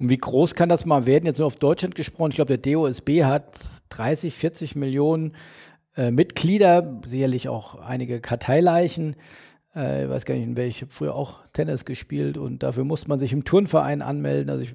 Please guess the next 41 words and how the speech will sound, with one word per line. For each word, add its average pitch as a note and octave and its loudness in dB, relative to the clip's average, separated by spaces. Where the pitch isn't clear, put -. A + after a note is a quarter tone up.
will C#3+ -2
nicht C3 -4
wissen, C#3+ -4
wo C#3+ -6
ich C#3 -8
da C#3+ -6
noch B2+ -6
überall, C3+ -4
äh, C#3 -4
irgendwo C3+ -4
eine B2+ -2
Karteileiche C3+ 4
bin, D3 0
aber C#3 4
trotzdem D3+ -2
der C3+ 2
D C#3 2
O C#3 2
S C3 -4
B, D3 0
es D3+ 2
gibt C#3 -8
viele C#3+ 2
Mitglieder C#3+ -2
in, C3+ -4
in C3+ -8
deutschen C3+ -4
Vereinen, C3+ -4
das C#3 -4
sind C#3 -6
ja, B2+ -2
ja A2 -6
wahrscheinlich B2+ -6
Dutzende D#3 -6
von C3+ -6
Millionen, C3+ 2
äh, B2+ -2
potenzielle B2+ 0
Zielgruppe. B2 -6
Seht C#3 0
ihr, E3 8